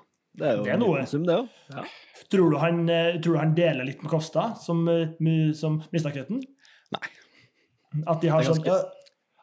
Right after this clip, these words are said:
Speaker 2: at,
Speaker 3: De
Speaker 2: men altså
Speaker 3: Bahrain-oljepengene, de stikker han ned i sin egen lomme.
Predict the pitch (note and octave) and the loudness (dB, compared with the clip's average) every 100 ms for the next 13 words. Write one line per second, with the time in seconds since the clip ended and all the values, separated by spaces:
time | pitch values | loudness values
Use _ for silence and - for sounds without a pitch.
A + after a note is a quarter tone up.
0 | - D3+ - G#2 G#2+ F#3 A#2 A2 G#2 G2 | -10 -10 -8 -2 0 4 4 2 0 0
1 | G2+ G#2+ G2 G2 A2+ G2+ G#2 A2 A2 - | -2 0 -2 -2 -2 -2 -2 -2 -2 -4
2 | G2 G#2+ G#2+ G2 G#2 - G#2 F2+ F#2+ A#2 | -6 -6 -4 -2 -4 -4 -6 -6 -8 -10